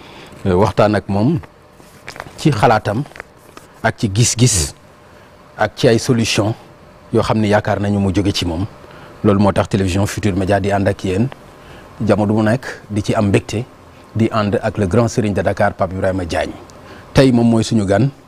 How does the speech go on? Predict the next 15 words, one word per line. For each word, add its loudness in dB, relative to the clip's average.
moom 2
la 2
ñu 2
fas -4
yéenee 0
waxtaanal -2
ci 0
lu 6
bari 4
nag, -10
lu -4
bari 2
loo 0
xam -2
ni -2